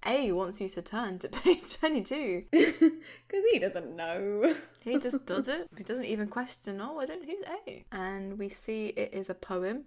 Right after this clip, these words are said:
Speaker 1: titled B twenty-six, written by Ezra Fitz.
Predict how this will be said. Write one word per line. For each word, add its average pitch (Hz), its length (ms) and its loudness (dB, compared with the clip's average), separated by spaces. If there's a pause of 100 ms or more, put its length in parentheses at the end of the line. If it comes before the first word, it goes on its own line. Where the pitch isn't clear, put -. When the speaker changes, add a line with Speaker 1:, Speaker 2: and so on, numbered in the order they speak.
Speaker 1:
titled 208 800 -2
B 208 220 -2
twenty-six, 196 800 -8
written 220 600 -2 (100)
by 175 500 -6
Ezra 185 560 -8
Fitz. - 380 -14